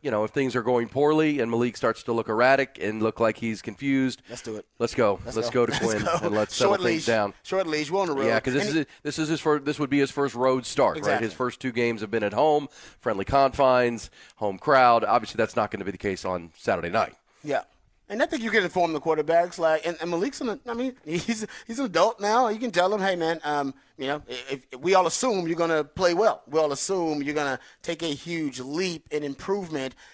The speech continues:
Speaker 2: and when you do, this will be no big deal. We'll win the game, we'll, uh, and then Quinn can stay on the sideline. But if you start to struggle and we see some of the same growing pains, then Quinn will be ready to go."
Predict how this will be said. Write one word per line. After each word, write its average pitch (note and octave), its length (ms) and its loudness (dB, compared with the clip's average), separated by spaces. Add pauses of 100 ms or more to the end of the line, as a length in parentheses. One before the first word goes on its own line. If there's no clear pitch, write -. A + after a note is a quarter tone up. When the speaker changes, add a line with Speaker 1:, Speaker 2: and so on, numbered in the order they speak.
(100)
Speaker 2:
and C#3+ 160 -4
when C#3+ 160 0
you C#3 100 -2
do, D3 520 0
this D#3 100 -6
will D3+ 80 -6
be C#3+ 100 -6
no C#3 160 -2
big C3+ 200 -8
deal. D#3 480 2
We'll C#3 320 0
win D3 200 0
the C3+ 100 -4
game, D3+ 500 0
we'll, C#3+ 300 0
uh, C#3 280 2
and B2+ 100 -8
then B2+ 240 -8 (120)
Quinn D3+ 240 -4
can C3+ 120 -14
stay - 140 -8
on C3+ 100 -4
the B2+ 60 -8
sideline. D#3+ 400 -2
But C#3+ 240 -6
if D3+ 200 -2 (220)
you D3+ 80 -16
start D3 200 -4
to - 80 -14
struggle D#3 480 0 (220)
and C3 360 -4
we C3+ 80 -4
see D3+ 160 -6
some D3+ 180 -2
of C3 60 -8
the B2 60 -12
same D3+ 320 -2
growing C3+ 280 -6
pains, C3 480 -8 (280)
then A#2+ 460 -6 (300)
Quinn C3 200 -8
will A#2+ 80 -8
be A#2+ 100 -14
ready A#2 220 -6
to G#2 80 -16
go." A#2+ 260 -6